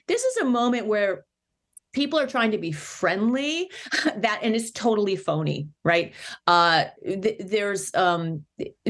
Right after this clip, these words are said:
Daley's treated too lightly in the name of fairness. So it points to a moment where the news failed just by trying to be f-,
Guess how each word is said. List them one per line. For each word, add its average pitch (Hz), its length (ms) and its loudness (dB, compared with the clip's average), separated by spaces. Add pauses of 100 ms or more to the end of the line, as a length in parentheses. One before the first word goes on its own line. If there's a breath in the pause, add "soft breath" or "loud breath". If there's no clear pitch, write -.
Daley's 240 420 0
treated 220 340 0
too 196 200 -4
lightly 165 520 0
in 147 120 2
the 147 80 2
name 151 280 0
of 147 200 -4
fairness. 151 600 0
So 302 120 0
it - 180 -4 (100)
points 285 460 -2 (120)
to 196 340 0 (580 loud breath)
a 190 180 2
moment 190 760 0
where 175 260 0
the 165 140 -2
news 208 360 -2
failed 180 500 0
just 196 180 -4
by 160 140 2
trying 220 720 0
to 202 80 -2
be 160 180 -4
f-, - 220 -10